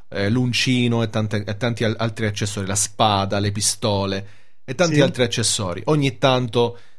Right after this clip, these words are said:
Speaker 1: si perdono d'animo, si fanno un goccetto e, e ripartono, proprio come un vero pirata.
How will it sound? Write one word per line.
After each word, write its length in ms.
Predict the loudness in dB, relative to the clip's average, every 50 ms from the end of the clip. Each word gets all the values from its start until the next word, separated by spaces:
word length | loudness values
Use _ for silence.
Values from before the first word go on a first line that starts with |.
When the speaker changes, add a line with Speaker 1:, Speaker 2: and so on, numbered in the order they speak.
| -10 -4
Speaker 1:
si 200 | -2 0 0 2
perdono 380 | 2 2 2 2 0 2 4
d'animo, 680 | 4 4 4 4 4 2 2 2 2 2 2 0 -4 -10 -12
si 160 | -8 -6 -4
fanno 260 | 0 2 2 2 2 2
un 80 | 2
goccetto 720 | 2 2 0 0 2 2 2 0 0 0 2 2 2 2 0
e, 180 | -2 -2 -2 -2
e 120 | -2 0
ripartono, 560 | 0 0 2 2 0 0 0 -4 -6 -4 -4 -4
proprio 180 | -2 -2 0
come 160 | 0 2 2 2
un 80 | 2
vero 200 | 2 2 2 2
pirata. 440 | 0 0 -2 -2 -4 -8 -10 -12 -14